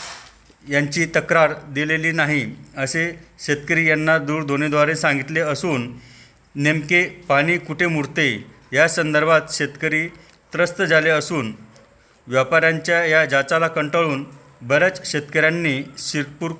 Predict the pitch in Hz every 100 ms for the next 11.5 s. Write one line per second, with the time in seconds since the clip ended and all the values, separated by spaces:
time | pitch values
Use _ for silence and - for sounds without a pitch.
0 | - 143 160 156 160 156 147 143 156 143
1 | 147 143 143 165 160 - - _ 151 160
2 | 160 147 160 156 151 151 147 139 151 -
3 | 131 143 156 165 160 147 - 143 143 -
4 | - - - 180 160 151 160 147 143 147
5 | 156 - - 143 139 147 151 151 143 151
6 | 143 - 156 113 107 - - - _ _
7 | _ _ 131 151 180 185 - 151 170 175
8 | 135 104 85 _ _ _ _ _ _ _
9 | _ _ _ _ - 127 143 156 185 160
10 | 151 143 175 165 - 147 165 151 151 139
11 | 160 156 143 151 156